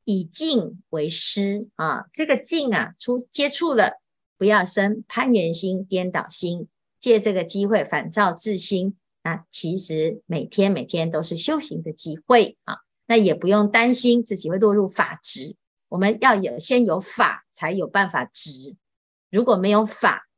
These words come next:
其实呢，都还是在烦恼当中啊。所以学佛不要怕自己学太多佛，怕太多佛法啊，会消化不良。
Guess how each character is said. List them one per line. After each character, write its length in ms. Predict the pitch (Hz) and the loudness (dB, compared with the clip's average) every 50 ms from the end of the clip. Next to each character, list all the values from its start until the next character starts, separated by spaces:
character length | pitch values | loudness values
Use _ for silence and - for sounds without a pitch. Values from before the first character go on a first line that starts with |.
| _ _ | _ _
其 160 | - 185 160 | -6 -4 -4
实 180 | 165 - 165 | -4 -4 -4
呢， 180 | 165 165 156 156 | -4 -4 -4 -4
都 200 | 160 - 185 180 | 0 2 2 2
还 260 | 175 - 151 143 160 | 2 0 -2 -2 -2
是 140 | 160 - 170 | -4 -6 -6
在 160 | - 175 160 | -4 -4 -4
烦 360 | 165 - - 139 135 151 147 - | -2 -2 -4 -4 -4 -4 -8 -2
恼 280 | - 208 247 233 165 - | 2 4 4 4 4 2
当 240 | - - 131 131 139 | 0 -2 -4 -4 -4
中 300 | - - 135 131 127 - _ _ _ _ _ - | -6 -8 -6 -8 -10 -14 _ _ _ _ _ -6
啊。 180 | 170 156 151 | -4 -4 -2
所 140 | - 208 190 | 0 0 2
以 200 | 180 156 - - _ _ _ _ _ - | 2 0 -2 -4 _ _ _ _ _ -14
学 260 | - - 233 254 302 | 4 8 8 8 8
佛 560 | - - - 185 175 175 180 190 233 240 - _ _ _ _ _ _ | 6 2 -2 0 2 2 2 2 0 -2 -8 _ _ _ _ _ _
不 80 | 196 196 | 0 4
要 240 | 214 226 208 - - - _ - | 4 4 4 2 -2 -10 _ -12
怕 340 | - - 311 277 226 190 | -4 2 4 6 6 6
自 180 | 180 - - 208 | 4 0 -4 -6
己 140 | 196 - 143 | -6 -6 -10
学 300 | - - - 185 165 165 | -10 -8 -2 -2 -2 -2
太 240 | 165 - 339 320 240 | 0 0 2 2 4
多 240 | - 220 185 196 | 4 4 4 4
佛， 500 | 196 196 - - 151 135 135 156 - - _ _ _ _ _ _ _ | 2 -2 -2 -2 0 2 2 0 -2 -4 _ _ _ _ _ _ _
怕 260 | - - - 202 196 | -10 -2 0 0 0
太 200 | 196 220 220 202 | 2 2 2 2
多 240 | 196 196 190 185 180 | 2 2 0 0 0
佛 320 | - _ _ 185 202 277 | -2 _ _ 2 2 2
法 340 | 269 - 220 175 - - - _ _ _ | 4 2 0 0 0 -4 -12 _ _ _
啊， 160 | 175 175 156 | -2 -2 0
会 120 | 170 196 | 0 0
消 220 | 175 - - 202 196 | 0 2 2 2 4
化 160 | 190 190 180 | 4 2 2
不 140 | 180 - 175 | 2 0 -4
良。 360 | 160 160 160 156 139 127 - | -4 -4 -4 -4 -6 -6 -6